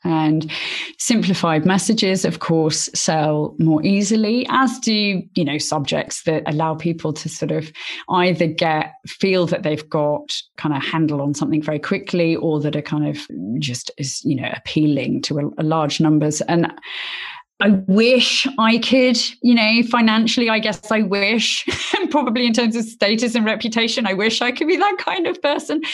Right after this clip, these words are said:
But I'm afraid I am an absolutely old-fashioned hunter of the truth, seeker,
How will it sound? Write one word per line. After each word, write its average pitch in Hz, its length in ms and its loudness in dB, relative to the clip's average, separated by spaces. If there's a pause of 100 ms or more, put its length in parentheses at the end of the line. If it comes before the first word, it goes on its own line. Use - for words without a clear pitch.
(300)
But 220 120 0
I'm 240 160 2
afraid 240 420 2
I 185 160 -2
am 185 160 -2
an - 100 -4
absolutely 180 840 -2
old-fashioned 180 1040 -2
hunter 170 720 -4
of 151 440 -6 (500)
the 175 200 -4
truth, - 640 -6
seeker, 170 680 -4